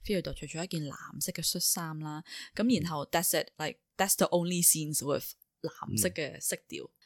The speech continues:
Speaker 1: 咁然後睇呢出戲裏邊呢，如果有讀建築嘅人呢，有可能會，即係 recognize 裏邊有一啲比較出名嘅建築嘅。For example 啦，有，呃，Morphosis Architects 嘅 Caltrans Headquarters 啦，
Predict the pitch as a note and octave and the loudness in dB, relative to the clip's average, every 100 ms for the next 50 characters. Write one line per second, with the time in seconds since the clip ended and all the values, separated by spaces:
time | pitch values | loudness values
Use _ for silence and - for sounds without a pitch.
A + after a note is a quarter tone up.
0 | _ D4 G4+ F3+ D#3 G3 B3 F4 E4 B3 | _ -10 -4 -2 -2 0 0 0 0 0
1 | F#3+ E3+ F#3 E3 F3+ G3+ E3 C#3+ G3+ G3 | 4 4 4 0 0 0 0 2 2 2
2 | - - D3+ D3 F#3 - C3 - D3+ D3+ | -2 -2 -2 -2 -2 -4 -6 -4 -4 -4
3 | - - - F3+ G#3+ F3+ B3 B3+ C#3+ D3 | -10 -8 6 6 6 4 6 6 4 0
4 | C#3+ D3 - G3 G#3 G3+ G#3+ F3 - F3 | 0 0 -2 2 4 4 2 0 0 -2
5 | - D#3 D3+ C#3+ C3+ D#3+ - F#3 D3 D3 | -2 -2 -2 -2 -2 -2 -2 -2 0 0
6 | C#3+ - - D3 C3 D3 D3 C3+ C#3 - | 0 -2 -2 -4 -4 -4 -4 -4 -4 -4
7 | C#3 C3+ C3+ - - - - _ - F3+ | -4 -2 -4 -4 -8 -10 -16 _ 2 2
8 | - A3+ G#3 G#3+ D3+ C#3 D#3 D3+ D3 C#3 | 4 2 0 -4 -6 -4 -4 -4 -4 -4
9 | C3+ D3+ C#3+ C3+ C3+ E3+ G#3+ G#3 - - | -4 -2 -2 -2 0 2 4 4 4 4
10 | F3+ F3+ - - - - - D3+ C#3+ C#3 | 2 0 -2 -4 -2 0 0 0 0 0
11 | - F#3+ F#3+ - F3 D#3+ - E3 - - | 0 0 0 -2 -2 -2 0 -2 -2 -2
12 | E3 D#3 - - D3 D3 | -2 -2 0 0 0 -2